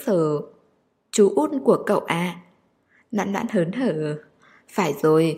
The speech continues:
ba hôm trước chú út về nước, nhưng tớ không nói cho cậu biết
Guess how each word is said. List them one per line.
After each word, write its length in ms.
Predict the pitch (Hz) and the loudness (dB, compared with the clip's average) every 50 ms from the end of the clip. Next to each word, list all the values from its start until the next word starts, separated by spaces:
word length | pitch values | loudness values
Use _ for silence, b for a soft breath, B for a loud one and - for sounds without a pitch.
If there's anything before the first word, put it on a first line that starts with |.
| B B B B | B B B B
ba 140 | - 247 240 | -2 0 0
hôm 280 | 247 262 254 247 240 | 2 2 2 2 0
trước 200 | 247 - 294 302 302 277 277 | 0 -2 -2 -2 -2 -4 -2
chú 180 | - 214 185 | 0 0 0
út 180 | 175 170 302 - | 0 -2 -2 0
về 140 | 220 190 165 | 0 0 0
nước, 320 | 180 196 233 269 320 403 - B B B B B B B - | 0 -2 0 0 0 -2 -4 B B B B B B B 0
nhưng 360 | 233 240 240 226 226 220 220 | 2 4 4 4 4 2 2
tớ 80 | - 196 | 0 0
không 220 | - 240 240 214 | 2 2 0 0
nói 120 | 196 175 175 | 0 -2 -4
cho 120 | - 233 | -6 -8
cậu 180 | 220 - 220 196 | -4 -4 -4 -2
biết 300 | - - 254 285 320 - | -2 -2 0 0 0 -2